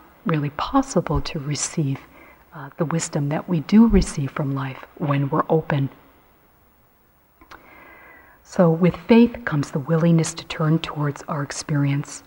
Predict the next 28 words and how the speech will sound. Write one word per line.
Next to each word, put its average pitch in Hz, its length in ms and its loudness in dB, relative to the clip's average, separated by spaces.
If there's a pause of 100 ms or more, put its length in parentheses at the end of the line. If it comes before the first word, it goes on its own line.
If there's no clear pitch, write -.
(600)
instead 180 420 4
of 165 200 2
blindly 160 840 4 (200)
following 151 600 2 (160)
the 175 80 2
flow 143 300 -2
of 143 100 -4
instinct, 175 640 2 (560)
which 156 280 0
is 151 220 -4
the 147 340 -4
instinct 165 500 2
to - 120 -4
try 143 220 -6
to 143 100 -2
get - 260 -4
more 151 220 0
pleasure 147 520 -2 (360)
and 156 180 0
to - 100 -6
try 147 280 -2
to 147 200 -2
avoid 147 480 -2 (120)
or 147 160 -2
to 165 100 -6
push - 260 -4
away 147 300 -4
pain. 151 500 -2